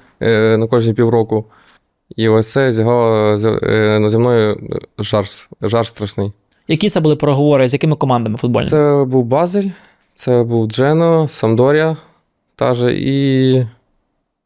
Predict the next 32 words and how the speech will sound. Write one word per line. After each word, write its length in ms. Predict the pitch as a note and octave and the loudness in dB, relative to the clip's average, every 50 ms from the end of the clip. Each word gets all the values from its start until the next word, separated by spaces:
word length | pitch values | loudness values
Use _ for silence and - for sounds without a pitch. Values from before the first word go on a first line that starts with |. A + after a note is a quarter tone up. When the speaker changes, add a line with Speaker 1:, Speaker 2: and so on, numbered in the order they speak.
| _ _ _ _ _ _ _ | _ _ _ _ _ _ _
Speaker 1:
і, 340 | - B2 B2+ B2+ C3 C3 B2+ | -14 -10 -6 -4 0 2 2
е, 380 | B2 B2 A#2+ A#2+ A#2 A#2 A#2 A#2 | 4 4 4 4 2 2 2 2
ну, 200 | A#2 A#2+ B2 B2 | 2 2 2 2
е, 420 | A#2 A#2+ A#2+ A#2 A#2 A#2 A2+ A2+ A#2 | 2 2 2 2 2 2 4 4 4
н-, 240 | A2+ A#2 A2 - - | 4 2 2 0 -2
е, 580 | - G#2 A#2 A#2+ A2+ A2+ A2+ A2+ A2 A2+ A2+ A2+ | -2 0 2 2 4 4 4 4 2 2 2 2
ну, 160 | A#2 A#2+ A#2+ B2 | 2 2 2 2
літом 260 | C3 C#3 C3+ C#3 A#2+ | 2 2 2 0 0
пі-, 200 | - B2+ B2 A2 | 0 0 0 0
пі-, 260 | A2 - - A#2 A#2 | 0 0 0 0 2
ну, 160 | A#2 A#2 A2+ | 2 0 0
після 220 | A2+ - A#2 A#2 A#2+ | 0 -2 -2 0 0
Дніпра 280 | A#2+ A#2+ A2+ C3+ C3+ B2 | 0 0 0 0 0 0
була 180 | A2+ A#2 A#2 | 0 0 0
Болоня. 400 | A2 A#2+ A2+ G#2+ G#2 G2+ G2 A2 - _ _ _ _ _ _ _ _ | 0 0 0 0 0 -2 -4 -8 -14 _ _ _ _ _ _ _ _
Speaker 2:
Про 120 | - A#2 F3+ | -4 -2 -2
які 180 | F3+ F3 - | 0 0 2
ми 80 | A#3 A3 | 0 0
цифри 260 | - - E3+ - C#3+ | 2 0 -2 -2 -2
говоримо? 420 | B2+ C3 B2 B2 A#2 A2 G#2 A#2+ - - _ _ _ _ _ _ _ _ _ _ _ _ _ _ _ _ _ _ _ _ _ | -2 0 0 0 0 0 -2 -6 -10 -14 _ _ _ _ _ _ _ _ _ _ _ _ _ _ _ _ _ _ _ _ _
Speaker 1:
Ну, 1200 | - D3 D3+ D#3 D#3+ D#3+ E3+ F3 F3+ F#3 F#3 F#3 F3+ F3+ F3+ F3 F3 F3 E3+ E3+ E3 D#3+ D3+ D3 C#3 | -12 -8 -6 -2 0 0 2 2 4 4 4 4 4 4 4 4 2 2 2 2 2 2 0 -2 -2
ші-, 580 | - - - - - F3 E3 D#3+ D#3 D3+ C#3+ C3+ | -4 -6 -4 0 2 4 4 4 4 4 2 0
шість 380 | B2+ - - E3+ E3+ D#3+ D#3 - | -2 -2 -2 0 0 0 0 0
там 80 | D3 | -4
з 40 | B2+ | -2
половиною 360 | - - C#3+ C#3 C#3 C#3 C3+ | 0 0 2 2 4 4 2
мільйонів 340 | C3 B2 A2+ G#2 G2+ G2+ G2 | 2 2 2 0 0 -2 -2
було. 220 | G2 G2 G#2 G#2+ - _ _ _ _ - | -4 -6 -6 -8 -10 _ _ _ _ -4
Speaker 2:
Базель? 300 | C#3+ D3+ F3 G3 F#3 C#3+ A#2 _ _ _ _ _ _ _ _ _ _ | -2 0 0 0 -2 -4 -8 _ _ _ _ _ _ _ _ _ _
Speaker 1:
Базель. 280 | A#2 A2 A2+ G#2+ G2+ G2 G#2 _ _ - | -6 -2 -2 -2 -2 -6 -12 _ _ -2
Speaker 2:
Базель. 260 | D3+ C#3+ B2+ A2 G#2 - | 0 0 0 -2 -4 -10
Speaker 1:
Да. 220 | - - A2+ A2+ | -12 -12 -8 -8